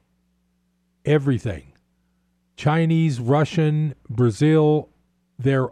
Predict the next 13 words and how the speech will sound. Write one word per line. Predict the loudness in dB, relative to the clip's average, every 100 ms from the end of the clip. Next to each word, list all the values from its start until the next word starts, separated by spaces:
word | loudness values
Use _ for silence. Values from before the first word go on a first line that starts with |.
| 0
all | 2 4 2
starting | -2 -2 -2 0 -2
to | -2
use | 0 2 2 0 -8
different | -6 0 0 2 -2 -2 -10
currencies | -10 -2 0 -2 -2 -4 -4 -6
to | -10
trade | -10 -6 -2 -2 -2
with. | -4 -8 -12 _ _ _ _ _ _ _ _ _ _ _ _ _ -4
The | -4
petrodollar | -4 -6 -6 -2 -2 0 -2 -2 -2 -2 -4
is | -4 -6 -6
dying. | -4 -2 -2 -4 -6 -10